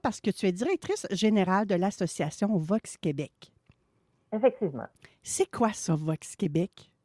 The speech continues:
Speaker 2: Bien, Vox Québec, c'est, euh, une association de, c'est un regroupement provincial de personnes qui vivent ou qui ont vécu avec un trouble de santé mentale.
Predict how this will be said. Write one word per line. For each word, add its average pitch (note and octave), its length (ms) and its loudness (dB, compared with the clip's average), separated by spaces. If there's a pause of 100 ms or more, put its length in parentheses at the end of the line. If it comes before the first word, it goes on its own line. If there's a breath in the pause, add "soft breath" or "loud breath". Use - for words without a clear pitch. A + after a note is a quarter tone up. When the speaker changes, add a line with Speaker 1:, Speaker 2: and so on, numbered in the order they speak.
(760)
Speaker 2:
Bien, F3 140 4
Vox A3 160 4 (120)
Québec, F#3 380 4 (160)
c'est, G3 420 6
euh, D3+ 560 6
une D#3+ 140 -2
association F#3 840 0
de, D3+ 640 4
c'est G3+ 80 2
un E3+ 80 4
regroupement G3+ 540 2
provincial F3 760 2
de E3 80 4
personnes F3 720 -2 (100)
qui G3 80 -4
vivent A3 260 -2
ou G3+ 100 2
qui - 120 -6
ont E3 80 2
vécu D#3+ 300 2
avec E3+ 240 2
un D#3 120 -4
trouble F3 380 -6
de D#3 220 0
santé C#3+ 240 -2
mentale. C3+ 440 -4